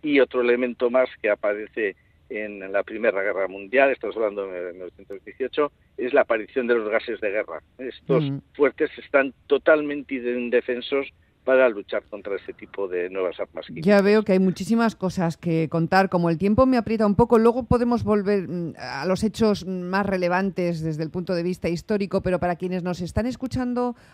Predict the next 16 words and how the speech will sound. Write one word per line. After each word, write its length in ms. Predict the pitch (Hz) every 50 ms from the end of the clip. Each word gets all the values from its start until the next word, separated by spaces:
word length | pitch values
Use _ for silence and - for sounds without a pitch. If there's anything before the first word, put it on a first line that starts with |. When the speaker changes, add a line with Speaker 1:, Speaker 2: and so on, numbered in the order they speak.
| _ _
Speaker 2:
ahora 400 | - 220 233 233 240 233 233 233
mismo, 480 | 240 247 254 247 254 269 285 285 254
¿qué 120 | - 247 294
es 100 | 330 -
lo 120 | 339 311
que 120 | - 247 226
se 120 | - 220
puede 300 | 196 - 202 202 196 190
ver 320 | 180 196 202 202 190 175 - - - _ _
en 220 | - 185 190 180 180
el, 400 | 175 175 170 165 160 156 143 -
en 140 | - 175 180
el 220 | 180 170 160 160 143
fuerte? 420 | - - 151 151 139 - 165 151
¿Qué, 180 | - 214 214 -
cómo 240 | - 247 269 320